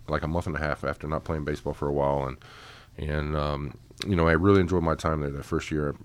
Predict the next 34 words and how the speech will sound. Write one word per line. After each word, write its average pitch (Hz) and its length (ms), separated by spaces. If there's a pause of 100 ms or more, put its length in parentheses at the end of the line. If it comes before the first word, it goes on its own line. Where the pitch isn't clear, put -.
Uh, 73 120
Bobby 78 280
Dixon 80 320
was 73 120
my 73 120
manager, 73 420
who 76 80
was 71 120
the 71 80
former 71 300
third 78 260
base 73 140
coach 76 160
for - 100
the 76 60
Orioles, 73 260
and, 69 160 (640)
and, 80 240
uh, 73 200
I 69 80
was 80 120
there 78 100
for 78 80
about 78 120
a - 20
month 76 180
and 78 80
a 78 40
half, 76 120
won 80 140
the 73 60
championship, 78 420
and 85 100
I, 85 40